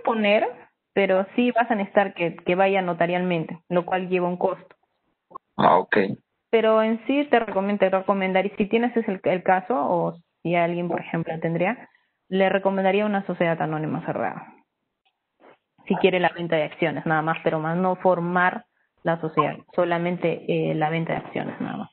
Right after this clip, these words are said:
Speaker 2: Ok, ok. Sí, entiendo. Gracias.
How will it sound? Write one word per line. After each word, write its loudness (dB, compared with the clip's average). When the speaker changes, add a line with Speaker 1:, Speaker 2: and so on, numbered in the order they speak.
Speaker 2:
Ok, 6
ok. -6
Sí, 4
entiendo. 2
Gracias. 4